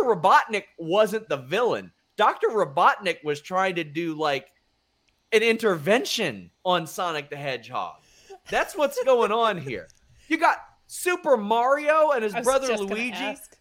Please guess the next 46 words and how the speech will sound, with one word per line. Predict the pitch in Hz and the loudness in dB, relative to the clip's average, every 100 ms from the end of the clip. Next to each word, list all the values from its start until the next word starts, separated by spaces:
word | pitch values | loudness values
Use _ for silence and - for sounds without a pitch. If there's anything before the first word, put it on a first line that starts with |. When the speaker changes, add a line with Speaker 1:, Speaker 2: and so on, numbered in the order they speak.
| _ 160 | _ -6
Speaker 1:
the | 196 | -6
brother's | 160 247 262 220 - | 0 -2 0 -4 -6
crackhead | - 226 233 233 247 247 202 | -4 0 0 -2 -4 -2 -2
running | 208 220 | -2 -2
around | 208 214 180 | -2 -4 -2
jumping | 202 214 | -4 -2
on | 185 165 | -4 -2
mus-, | 180 196 - | -2 -2 -4
mushrooms, | 185 190 226 220 226 202 _ _ | -2 -2 -4 -8 -8 -14 _ _
doing | 165 220 220 190 151 _ - | -4 0 0 -2 -10 _ -4
hallucinogenics. | 202 208 233 226 254 208 156 185 190 269 - - - _ _ _ | -2 0 -2 -4 -4 -4 -2 0 2 0 -2 -14 -14 _ _ _
Like, | 185 180 | -4 4
"Oh | 185 170 | 4 4
yeah, | 160 | 0
you | 135 147 | 0 -4
jump | 143 165 160 | -2 -2 0
on | 165 | -4
a | |
mushroom | 147 147 147 - 131 | 0 -2 -2 -6 -6
and | 123 | -2
all | 131 139 | 2 0
of | |
a | 127 | 0
sudden | - 156 127 | -4 -2 -2
you're | 123 120 | -4 -6
gonna | 135 127 | -6 -4
get | 131 107 | -6 -4
big | 120 113 | -6 -6
and | 120 | -12
strong, | - 135 113 110 | -8 -6 -6 -4
right? | 120 131 135 _ _ _ | -4 -2 -4 _ _ _
You, | 175 180 | -16 -10
you, | 180 170 _ _ 151 | -6 -6 _ _ -6
you | |
use | 151 208 190 | -4 -4 2
that | 180 175 175 | 4 4 4
leaf | 202 208 170 - | 2 2 -2 2
and | 175 | 2
all | 175 | 4
of | 160 | 2
a | 156 | 0
sudden | 196 175 165 | 0 0 -2
you | 160 | -8
can | 156 139 | -8 -12
fly, | - 175 156 127 107 110 | -6 0 2 2 -2 -6
huh?" | 131 120 127 | -6 -4 -4